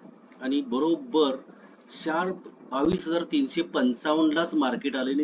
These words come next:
तिथून रिव्हर्ट केलेलं आहे. जसं काल झालं होतं, आपण ट्रेड दिला होता, तिथूनच मार्केट रिव्हर्ट झालंय, आणि आज सुद्धा जी आपण लेवल दिली होती ती बावीस तीनशे पंचावन्नच होती,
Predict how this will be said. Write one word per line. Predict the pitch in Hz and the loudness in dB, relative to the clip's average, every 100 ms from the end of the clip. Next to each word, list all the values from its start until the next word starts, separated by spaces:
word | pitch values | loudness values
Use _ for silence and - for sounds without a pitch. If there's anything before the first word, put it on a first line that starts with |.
| - | -2
तिथून | 127 165 165 | -4 -2 -2
रिव्हर्ट | 135 117 110 - | 0 2 0 -2
केलेलं | 90 - - | -14 -14 -20
आहे. | - - - - - - - - - - - - - - - - | -20 -20 -20 -20 -20 -20 -20 -20 -20 -20 -20 -20 -20 -20 -16 -12
जसं | 143 | -10
काल | 117 120 131 139 | -6 -2 0 0
झालं | 123 127 | 0 -2
होतं, | 120 131 131 | -2 -4 -6
आपण | - 123 123 | -6 -4 -4
ट्रेड | 120 117 | -2 -2
दिला | 117 113 | 0 0
होता, | 120 131 | -2 -4
तिथूनच | 120 151 151 139 | -4 2 2 2
मार्केट | - - 117 | -4 -4 -6
रिव्हर्ट | 117 113 | -2 -2
झालंय, | 107 110 | -2 -4
आणि | 127 131 - - - | -4 -6 -10 -20 -8
आज | 127 147 | -6 -4
सुद्धा | - 131 123 117 113 - - - - - | -4 -4 0 0 -2 -10 -20 -20 -16 -12
जी | 107 151 170 | -4 2 2
आपण | - 151 | 2 2
लेवल | 135 127 127 131 | 4 2 2 0
दिली | 113 113 | 0 2
होती | 117 113 147 151 | 2 2 -4 -4
ती | 147 113 113 | -6 -6 -4
बावीस | 113 139 147 | 0 0 0
तीनशे | 147 131 151 - | -2 0 -2 -2
पंचावन्नच | 131 120 117 147 151 170 165 | 0 2 2 2 4 4 4
होती, | 143 113 139 | 0 2 -2